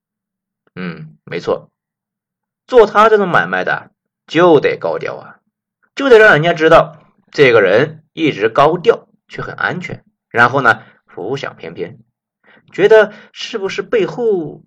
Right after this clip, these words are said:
有什么高人在扶持啊？这呢才敢把钱交给他。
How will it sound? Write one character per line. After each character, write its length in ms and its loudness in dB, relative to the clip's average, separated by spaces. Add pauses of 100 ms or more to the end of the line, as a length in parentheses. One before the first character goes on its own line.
有 100 -10
什 140 -10
么 80 -12
高 320 -2
人 180 0
在 140 -2
扶 260 -14
持 300 -14
啊？ 140 -16 (500)
这 220 2
呢 340 2
才 180 -6
敢 140 -4
把 160 -10
钱 420 -10
交 300 -10
给 120 -16
他。 200 -20